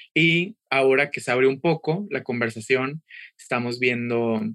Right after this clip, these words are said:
que está moviéndose la aguja un poco. Creo que el periodismo, tanto en México como a nivel global, está entrando en esa esfera de, aparte de la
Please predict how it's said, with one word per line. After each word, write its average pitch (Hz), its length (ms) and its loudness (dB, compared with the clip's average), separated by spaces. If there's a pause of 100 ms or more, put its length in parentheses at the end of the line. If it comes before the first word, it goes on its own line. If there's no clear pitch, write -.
(760)
que 202 100 -4
está 117 420 -4
moviéndose 120 1120 -2
la 123 160 -2
aguja 117 520 -4 (380)
un 135 180 -2
poco. 113 400 -6 (240)
Creo 143 280 2
que 165 280 2
el 147 120 -2
periodismo, 127 500 0
tanto 127 260 -2
en 120 80 -2
México 120 460 -4
como 131 220 -2
a - 20 0
nivel 113 220 2
global, 117 460 2
está 120 720 0 (380)
entrando 135 840 0
en 151 140 2
esa 139 160 -2
esfera 147 640 0
de, 131 600 2 (120)
aparte 117 460 -2
de 123 80 2
la 113 560 2